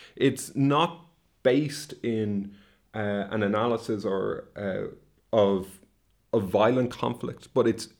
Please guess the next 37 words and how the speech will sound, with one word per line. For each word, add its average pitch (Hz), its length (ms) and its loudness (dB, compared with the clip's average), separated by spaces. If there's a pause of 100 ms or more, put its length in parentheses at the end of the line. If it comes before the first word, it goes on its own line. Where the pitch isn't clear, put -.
it's - 180 0
based 135 540 0
in 117 140 -2
social 110 360 -2
movement 104 460 -4
theory 98 300 0
and 98 220 -2
building 120 340 4
up 113 200 0
from 107 160 -2
that 95 320 -2
to - 80 -16
try 104 240 -2
and 101 120 -2
understand 92 640 -6
political 101 420 -6
violence 107 540 -8
in - 60 -12
the - 60 -12
state. 87 340 -4
How, 107 500 0 (840)
how 220 240 6
has 202 180 4
this, - 500 0
uh, 107 260 2
influenced 117 580 2
your 104 120 2
research, 98 500 -2
and 104 100 -2
how 135 140 0
does 117 200 -2
it 110 100 -6
still 104 320 -2
influence 104 500 -8
it - 120 -14
t-, - 260 -14
today? 101 420 -12